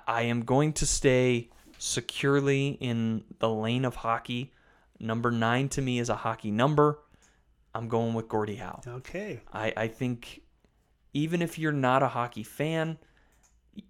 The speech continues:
Speaker 1: you're probably gonna recognize that name. He's still very much in the conversation today as one of the greatest players to ever play on ice. Um, for me, I never saw him play, but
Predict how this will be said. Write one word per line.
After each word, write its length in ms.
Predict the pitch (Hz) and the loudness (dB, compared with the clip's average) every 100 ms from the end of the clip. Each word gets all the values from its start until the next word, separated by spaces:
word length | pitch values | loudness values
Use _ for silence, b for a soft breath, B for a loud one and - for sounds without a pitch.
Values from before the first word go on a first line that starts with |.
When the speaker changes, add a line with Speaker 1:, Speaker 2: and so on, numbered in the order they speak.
| - | -8
Speaker 1:
you're 220 | 120 107 | -4 -4
probably 360 | - 120 120 | 0 2 2
gonna 140 | 120 113 | 0 0
recognize 560 | 110 107 110 110 104 107 | 0 -2 -4 -2 -2 -2
that 180 | 98 | -4
name. 300 | 87 82 57 127 | -4 -8 -10 -8
He's 280 | 107 107 | -8 -4
still 720 | - - - - 127 131 131 | -4 -6 -6 0 2 4 2
very 360 | 120 120 120 123 | 0 -2 0 2
much 500 | 120 120 120 - - b b b _ - | 2 0 0 -4 -6 b b b _ -2
in 220 | 147 131 | 0 2
the 80 | 123 | 0
conversation 760 | 120 113 113 - 110 110 113 | 0 0 0 0 0 0 -4
today 500 | 110 104 107 107 107 b b b - | -4 -2 0 0 -4 b b b -10
as 260 | 110 107 | -10 -6
one 140 | 104 104 | -6 -6
of 40 | |
the 60 | 101 | -2
greatest 400 | 107 107 110 - | 0 0 -2 -4
players 300 | 104 104 - | -2 -2 -2
to 140 | 104 | -2
ever 160 | 104 95 | -2 -4
play 320 | - 117 110 | -2 0 0
on 140 | 104 113 | 0 2
ice. 400 | 131 120 - - b b b - | 2 0 -4 -6 b b b -10
Um, 560 | 104 101 101 98 87 - - - - - - | -4 -2 -2 -2 -6 -12 -20 -20 -20 -20 -20
for 200 | - 104 | -8 -4
me, 300 | 113 120 - | -2 -2 -4
I 200 | 107 104 | -4 -4
never 280 | 107 104 110 | -4 -6 -6
saw 280 | - 143 147 | -2 0 0
him 160 | 135 | -2
play, 260 | - 139 139 | 0 2 2
but 280 | 135 - | 0 -4